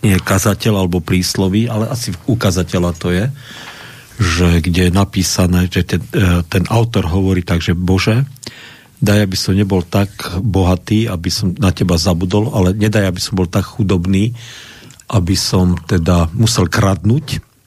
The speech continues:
a porušovať, e, tvoje príkazy." A <clears throat> pravda je taká, že, že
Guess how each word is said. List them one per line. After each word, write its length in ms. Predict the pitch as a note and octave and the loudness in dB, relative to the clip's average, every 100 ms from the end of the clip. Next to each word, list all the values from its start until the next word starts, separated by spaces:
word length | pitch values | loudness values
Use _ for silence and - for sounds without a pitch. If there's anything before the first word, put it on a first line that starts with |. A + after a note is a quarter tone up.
| - | -6
a 160 | E2+ | -6
porušovať, 680 | E2 F#2 F2 - F#2+ F#2 F2 - | -2 -4 -2 -2 0 0 -2 -6
e, 40 | - F#2+ F2 E2+ E2+ - - - - | -4 0 0 0 -4 -10 -20 -20 -6
tvoje 280 | - G2 F2+ | 2 4 4
príkazy." 640 | - F#2+ D#2+ G#2 F#2 A#2 C3+ - - - - - - - _ _ - | 2 0 0 0 0 0 -2 -6 -20 -20 -20 -20 -20 -20 _ _ -4
A 240 | F2+ F2 E2+ - - | 0 0 0 -2 -2
<clears throat> 380 | D#3 C#3 A#2 - | 0 0 -2 0
pravda 260 | A2 B2 A2 | 0 0 0
je 80 | |
taká, 380 | F#2 G2+ - G2+ | 0 -4 0 0
že, 320 | F#2+ F#2+ E2+ F#2 - - - - _ _ _ | 2 2 0 -2 -12 -20 -20 -20 _ _ _
že 720 | A#2 F2+ - G2+ E2+ E2 E2 | -4 -2 -4 -2 0 0 0